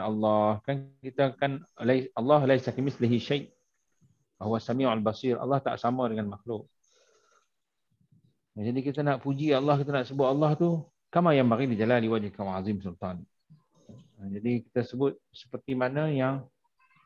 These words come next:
seperti mana yang sesuai lah. Seperti mana sesuai denganmu, ya Allah.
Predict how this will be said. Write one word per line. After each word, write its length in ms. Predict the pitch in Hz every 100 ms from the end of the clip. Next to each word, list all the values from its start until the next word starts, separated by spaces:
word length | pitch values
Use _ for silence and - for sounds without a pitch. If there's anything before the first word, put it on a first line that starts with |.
| _ _ _ _
seperti 320 | 127 - 143
mana 240 | 135 135
yang 60 | 131
sesuai 360 | 123 - 147 151
lah. 160 | 160 - - _
Seperti 280 | _ _ 120
mana 160 | 110 110 101
sesuai 260 | 101 107 101
denganmu, 260 | 101 101 98
ya 80 | 98
Allah. 240 | 92 90